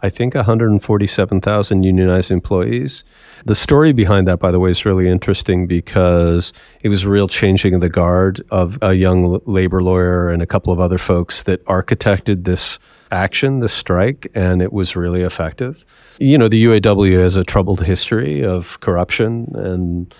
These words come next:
this particular, you know, the rotating strikes and how they did it with all three automakers at once yielded a-, an incredible outcome. I think close to th-, thirty percent wage hike over four years ma-, with some other protections. So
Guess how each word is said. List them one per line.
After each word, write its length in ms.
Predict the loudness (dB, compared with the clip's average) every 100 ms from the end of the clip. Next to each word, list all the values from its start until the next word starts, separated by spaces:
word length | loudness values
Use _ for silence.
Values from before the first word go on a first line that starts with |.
| _
this 380 | -2 0 -2 -8 _ _
particular, 640 | -4 -2 -2 2 2 2 2
you 120 | 0
know, 100 | 0
the 100 | 0
rotating 520 | 0 0 0 0 0
strikes 640 | -2 -6 -4 -4 -4 -6 -6
and 120 | -6
how 140 | -4
they 120 | -4 -4
did 160 | -2
it 100 | -2
with 180 | -4 -2
all 140 | 0 0
three 220 | 0 0
automakers 560 | 2 2 2 0 -2
at 100 | -2
once 460 | -2 -2 -2 -4 -10 -16 -20 -10
yielded 520 | -2 2 2 2 -2 -6 -10
a-, 40 | -8 -2 0
an 80 | 0
incredible 520 | 0 0 0 0 -2
outcome. 640 | -4 -4 -2 -2 -2 -4 -6
I 60 |
think 200 | -6 -6
close 340 | -2 -2 -2 -2
to 100 | -6
th-, 220 | -6 -10
thirty 320 | -6 -2 -2 -2
percent 380 | -2 -2 -2 -2
wage 300 | -2 -2 -2
hike 280 | -2 -2
over 280 | -2 -2 -4
four 300 | -4 -4 -2
years 440 | -2 -2 -2 -4 -6
ma-, 80 | -4
with 200 | -4 -4
some 340 | -2 -2 -2 -2
other 200 | -2 -2
protections. 680 | -2 -4 -4 -6 -4 -6 -6
So 340 | -4 -2 -4